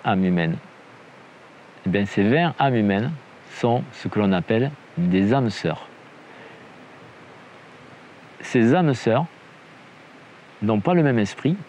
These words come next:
mais ont le même esprit directeur. Et quand les âmes sœurs vont se rencontrer, il va se produire aussi quelque chose. Si ces âmes sœurs se rapprochent, euh, de moins de trois mètres,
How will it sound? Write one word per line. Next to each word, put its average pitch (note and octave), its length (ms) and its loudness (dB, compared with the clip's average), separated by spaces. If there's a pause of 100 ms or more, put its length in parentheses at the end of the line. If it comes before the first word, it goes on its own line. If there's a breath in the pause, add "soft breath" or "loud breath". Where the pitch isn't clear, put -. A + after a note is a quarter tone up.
mais A2 60 0
ont G#2+ 80 2
le G#2+ 120 4
même F3 280 4
esprit D#3 300 0
directeur. G2+ 480 -2 (1800 loud breath)
Et A2 60 2
quand A3 280 2
les F3 220 4
âmes C3+ 160 2
sœurs A2+ 300 0
vont F#2+ 140 2
se F#2 120 -6
rencontrer, F#2 540 -2 (420)
il A2 100 0
va D#3+ 120 2
se F#3+ 120 -2
produire C3+ 420 2
aussi C3+ 400 -2
quelque A2 240 0
chose. E2+ 320 -2 (760 loud breath)
Si - 140 -2
ces - 220 2
âmes F#3+ 160 4
sœurs D#3 280 0
se - 120 -4
rapprochent, A#2 600 -2 (280)
euh, G2 280 -4
de G2+ 140 0
moins D#3 180 4
de D#3+ 80 4
trois B2+ 180 -2
mètres, G2 300 -2